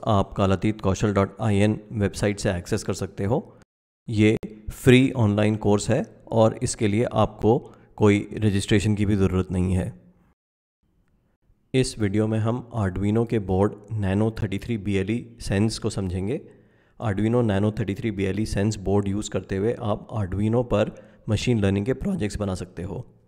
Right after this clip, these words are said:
इस बोर्ड की ख़ास बात क्या है कि इसमें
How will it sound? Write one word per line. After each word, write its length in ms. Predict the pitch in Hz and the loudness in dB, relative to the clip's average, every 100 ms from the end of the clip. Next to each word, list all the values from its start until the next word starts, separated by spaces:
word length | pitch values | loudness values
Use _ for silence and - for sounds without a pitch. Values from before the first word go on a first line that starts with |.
| _ _ _ _ _ _ _ _ _ _ _ | _ _ _ _ _ _ _ _ _ _ _
इस 200 | 143 - 104 | -4 -4 -10
बोर्ड 300 | 107 110 113 | 0 0 0
की 100 | 135 | -8
ख़ास 320 | - 98 95 | -4 -6 -4
बात 220 | 117 117 | -8 -6
क्या 140 | 113 104 | -6 -4
है 140 | 117 | -4
कि 160 | 120 131 | -6 -10
इसमें 480 | - - 107 113 | -10 -6 -4 -4